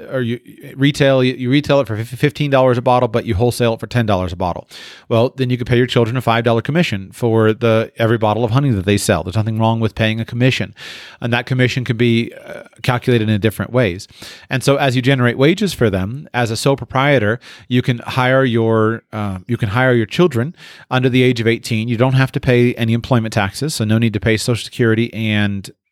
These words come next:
uh, Medicare taxes. And in addition to that, you, uh, you're, they're not gonna, they're not gonna earn enough to where they're gonna really be owing many income taxes. And then for a Roth I R A, yes, um, what I'd recommend is pay them their wages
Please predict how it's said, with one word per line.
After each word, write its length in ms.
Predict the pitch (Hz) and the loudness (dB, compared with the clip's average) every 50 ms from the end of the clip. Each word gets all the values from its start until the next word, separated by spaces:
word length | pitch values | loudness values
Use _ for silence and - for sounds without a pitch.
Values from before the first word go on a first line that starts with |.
| _ - | _ -14
uh, 300 | 92 90 85 87 98 - - _ _ _ _ _ _ _ _ _ _ - | -12 -12 -12 -14 -16 -20 -20 _ _ _ _ _ _ _ _ _ _ -6
Medicare 420 | 127 120 127 127 131 - - 113 107 | -2 0 2 2 2 2 0 0 0
taxes. 460 | - 113 98 95 - - 135 139 - - - - - - - - - | 0 0 -2 -2 -2 -2 -4 -4 -4 -10 -18 -20 -20 -20 -14 -6 -2
And 240 | 135 123 123 123 127 | 2 2 4 2 2
in 140 | 127 131 | 0 0
addition 360 | 120 110 135 156 151 - 147 123 | 0 2 4 2 2 0 -2 -2
to 100 | 120 127 | 0 0
that, 360 | 117 120 120 120 131 - - - - - _ | 2 2 0 0 -4 -10 -20 -20 -20 -20 _
you, 720 | - 120 110 117 123 123 123 127 120 120 120 120 127 123 _ _ _ _ | -6 -2 2 4 4 6 6 4 4 2 0 -2 -4 -8 _ _ _ _
uh, 460 | 117 113 113 113 110 104 101 95 73 _ _ _ _ _ _ _ _ _ _ - 180 175 _ _ _ _ _ _ _ _ _ _ | -20 -18 -16 -16 -16 -16 -16 -18 -20 _ _ _ _ _ _ _ _ _ _ -20 -20 -20 _ _ _ _ _ _ _ _ _ _
you're, 260 | - 147 127 127 127 | -4 0 2 4 4
they're 120 | 113 123 123 | 4 2 2
not 160 | 127 123 - | 2 0 0
gonna, 180 | - 123 117 - - | -2 -4 -4 -4 -2
they're 140 | 135 135 139 | 0 2 2
not 100 | 143 127 | 2 2
gonna 160 | - 127 120 - | 0 -2 -4 -2
earn 180 | 151 165 160 | -2 0 2
enough 260 | 139 123 113 110 110 | 2 2 2 0 0
to 80 | - 127 | -2 -2
where 120 | 117 120 | -2 0
they're 100 | 110 110 | 0 0
gonna 200 | 104 110 107 95 - | 0 -2 -4 -4 -2
really 220 | 131 123 113 113 | 0 0 0 0
be 240 | 98 107 107 104 - | 0 0 -2 -4 -2
owing 300 | 117 117 113 110 104 104 | -2 0 0 0 -2 -2
many 240 | 107 101 101 104 120 | -2 -2 -2 0 0
income 280 | 131 120 - 113 101 | -2 -2 -2 -6 -6
taxes. 480 | 98 - 95 87 - - - 101 - - _ - - - - - - - - | -4 -6 -6 -6 -8 -10 -12 -12 -12 -14 _ -18 -20 -20 -20 -20 -14 -8 -4
And 120 | 135 127 | -2 0
then 220 | 123 120 117 117 120 | 2 2 0 -2 -4
for 180 | - - 120 | -2 0 2
a 40 | 113 | 4
Roth 240 | 113 123 123 117 - | 4 4 2 2 2
I 100 | 127 120 | 4 4
R 120 | 120 120 | 4 4
A, 40 | 120 | 2
yes, 500 | 127 - 143 143 107 92 - - - - - | 2 0 0 0 0 0 -4 -8 -12 -12 -10
um, 480 | - 117 110 107 104 101 101 98 101 - | -4 -2 0 0 0 -2 -4 -8 -10 -6
what 140 | - 117 113 | -2 0 0
I'd 80 | 110 110 | 2 2
recommend 520 | 110 107 - 127 110 104 107 113 123 - | 0 0 0 0 0 0 0 -2 -4 -6
is 340 | - 120 113 107 101 92 - | -4 0 0 0 0 0 -2
pay 180 | - 123 120 | -2 0 0
them 140 | 120 123 131 | 0 0 0
their 120 | 127 120 113 | 0 0 2
wages 560 | 107 117 117 113 104 95 95 90 117 123 | 2 2 2 2 2 0 0 -2 -2 -4